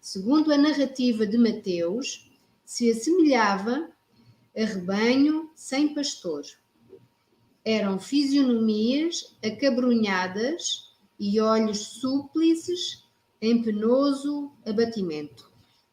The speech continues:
Foi então que Jesus ergueu o símbolo da seara realmente grande, ladeada, porém, de gran-,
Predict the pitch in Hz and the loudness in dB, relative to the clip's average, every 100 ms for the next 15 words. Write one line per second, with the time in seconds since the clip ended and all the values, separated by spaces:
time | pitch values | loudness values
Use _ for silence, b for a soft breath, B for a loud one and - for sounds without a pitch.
0 | _ _ _ - _ - 254 262 254 240 | _ _ _ -20 _ -2 0 2 0 0
1 | 285 359 349 277 240 233 226 226 247 349 | 2 2 2 0 0 -2 -2 -2 0 -2
2 | - - - _ _ - 202 185 180 202 | -4 -8 -14 _ _ -8 -6 -6 -4 -2
3 | 202 233 339 - _ _ _ _ _ - | 0 0 -2 -6 _ _ _ _ _ -20
4 | _ - 202 - 294 330 311 285 233 240 | _ -10 -8 -2 4 6 6 4 2 2
5 | 240 - 226 226 226 208 233 214 202 220 | 0 -2 0 0 0 -2 0 0 0 0
6 | 254 240 190 180 170 175 185 262 381 _ | 0 -2 -6 -6 -6 -4 -4 -4 -6 _
7 | _ b b _ 202 208 196 208 208 214 | _ b b _ -6 -4 -2 0 0 0
8 | 240 294 339 - _ 220 214 226 269 240 | 0 -2 -4 -8 _ -4 0 2 2 0
9 | 196 202 226 262 | -2 0 0 0